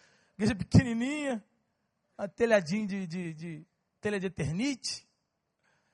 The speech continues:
E aí ele falou, "Rapaz, eu, uma prova que eu tenho que fazer, eu esqueci, você tem que pregar." Aí, rapaz, eu fui preparar, meu irmão, eu, eu, eu comecei, não sabia como terminar. Mas eu orei aquela madrugada inteira.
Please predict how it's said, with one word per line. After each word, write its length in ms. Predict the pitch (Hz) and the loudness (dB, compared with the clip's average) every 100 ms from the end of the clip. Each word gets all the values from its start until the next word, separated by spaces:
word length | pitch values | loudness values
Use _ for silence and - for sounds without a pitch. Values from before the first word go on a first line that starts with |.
| _ _ - | _ _ 2
E 60 | |
aí 100 | 202 | 2
ele 100 | 214 | 2
falou, 180 | - 202 | 0 -2
"Rapaz, 440 | 220 - 277 302 277 | -4 -4 -2 -2 -2
eu, 140 | 285 | -2
uma 160 | 277 254 | 0 2
prova 300 | 277 285 262 | 2 2 0
que 60 | |
eu 40 | 262 | -6
tenho 140 | 277 | -6
que 80 | - | -4
fazer, 160 | 233 | -2
eu 40 | 269 | -4
esqueci, 380 | - 247 - 269 | -6 -8 -8 -10
você 80 | |
tem 120 | - 277 | -12 -8
que 60 | |
pregar." 400 | - 247 185 190 | -2 -2 0 -4
Aí, 60 | 226 | -6
rapaz, 340 | 262 _ 277 | -12 _ -12
eu 80 | 285 | -12
fui 120 | - | -12
preparar, 680 | 240 269 - 262 262 269 285 311 _ _ _ _ _ | -6 -4 0 0 0 -2 -6 -10 _ _ _ _ _
meu 120 | 202 | -8
irmão, 360 | 214 214 247 226 247 | -6 -4 -6 -8 -6
eu, 180 | 233 - | -6 -4
eu, 280 | 233 233 226 | -4 -4 -4
eu 120 | 240 | -6
comecei, 580 | - 262 277 - 165 156 | -4 0 0 0 -6 -8
não 100 | 180 | -8
sabia 320 | 190 190 190 | -6 -6 -6
como 160 | 226 220 | -6 -4
terminar. 580 | 202 214 175 143 139 127 _ _ _ _ _ _ _ _ _ _ _ _ _ _ _ _ _ | 0 0 0 -8 -12 -20 _ _ _ _ _ _ _ _ _ _ _ _ _ _ _ _ _
Mas 220 | 214 208 | -6 -2
eu 100 | 247 | 4
orei 300 | 254 233 240 | 6 6 4
aquela 240 | 233 226 220 | 2 0 2
madrugada 440 | 226 214 208 214 | 2 2 2 2
inteira. 560 | 202 - 180 180 165 | -2 -8 -6 -4 -6